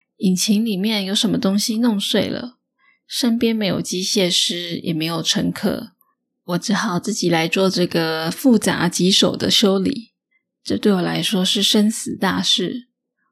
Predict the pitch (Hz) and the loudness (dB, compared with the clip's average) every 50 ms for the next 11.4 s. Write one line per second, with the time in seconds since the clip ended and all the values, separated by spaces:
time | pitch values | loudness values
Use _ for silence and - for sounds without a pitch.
0 | _ _ _ _ _ - 151 165 - 233 226 196 180 180 - - 185 - - - | _ _ _ _ _ -6 -4 0 2 2 4 4 4 2 2 2 2 0 0 -4
1 | - - - - - - 190 190 185 196 196 180 175 - 175 160 170 175 - - | -6 -6 -6 -4 0 2 2 2 2 2 0 0 0 0 0 0 0 -4 -4 -4
2 | - 175 160 160 202 202 - _ _ _ _ _ _ _ _ _ _ _ _ _ | -2 -2 -2 -2 -4 -6 -10 _ _ _ _ _ _ _ _ _ _ _ _ _
3 | _ _ _ _ _ _ - 277 226 226 226 226 247 233 226 226 220 - - 233 | _ _ _ _ _ _ 2 2 4 4 2 2 2 2 2 2 0 0 0 0
4 | - - 220 196 - - - - - - 185 - 196 202 - - 208 196 208 190 | 0 2 2 2 0 -2 -4 -6 -6 -6 -2 0 2 2 4 2 2 2 2 0
5 | 190 185 220 208 190 190 - - 202 185 185 190 196 190 175 165 151 - - - | 0 2 2 2 2 0 0 -2 -2 -2 -2 -4 -4 -4 -4 -4 -4 -4 -4 -6
6 | 254 247 247 - _ _ _ _ _ _ _ _ _ _ _ _ _ - - - | -6 -10 -12 -16 _ _ _ _ _ _ _ _ _ _ _ _ _ -6 -2 2
7 | - 247 247 240 226 180 - - - - 185 190 190 190 196 196 180 - 180 185 | 4 6 6 6 6 4 2 0 0 0 0 0 0 0 0 0 0 -2 -2 -6
8 | - 247 262 _ _ _ _ - 196 190 190 190 180 - - 180 196 190 190 - | -8 -12 -14 _ _ _ _ 0 0 2 2 2 0 0 0 0 0 0 0 0
9 | 214 - - - - - - - 247 240 - _ _ _ _ _ _ _ _ _ | 0 0 0 -2 -2 -4 -4 -4 -6 -8 -10 _ _ _ _ _ _ _ _ _
10 | _ _ _ _ _ _ - - - - - 208 214 220 226 226 226 220 226 226 | _ _ _ _ _ _ -10 -8 -6 0 4 4 4 6 4 2 2 0 0 0
11 | 226 226 - - - - - - | 0 0 -2 -2 -4 -4 -8 -12